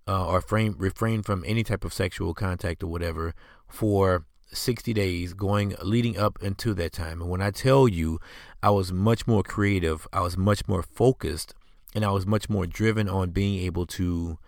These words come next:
achieve whatever the goal was, which at that point was to create this amazing platform. When I tell you it worked for me, I know it can work for you. So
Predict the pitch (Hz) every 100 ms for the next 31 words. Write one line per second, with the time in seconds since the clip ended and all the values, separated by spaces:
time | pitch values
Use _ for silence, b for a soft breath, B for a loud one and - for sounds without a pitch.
0 | b b b b 98 - 143 135 104 92
1 | 95 98 95 87 85 101 135 139 101 85
2 | 82 82 87 85 - - 87 98 98 110
3 | 90 87 87 - - 78 104 104 90 -
4 | 82 - _ _ - - 98 101 95 87
5 | 82 127 147 - 85 80 87 - B B
6 | B B - - 101 113 - 151 143 113
7 | 104 98 - 101 90 95 117 110 - -
8 | 90 95 123 160 - - - - 104 113
9 | 127 156 135 - 82 80 71 65 - -
10 | - b b - 117 110 104